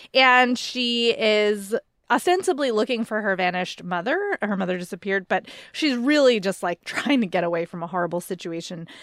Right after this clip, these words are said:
And it's just her journey down this river and, like, who she encounters and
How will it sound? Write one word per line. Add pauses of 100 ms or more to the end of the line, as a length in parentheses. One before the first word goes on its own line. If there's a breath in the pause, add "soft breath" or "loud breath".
(220 loud breath)
And (540 loud breath)
it's
just
her
journey
down
this
river
and,
like,
who
she
encounters
and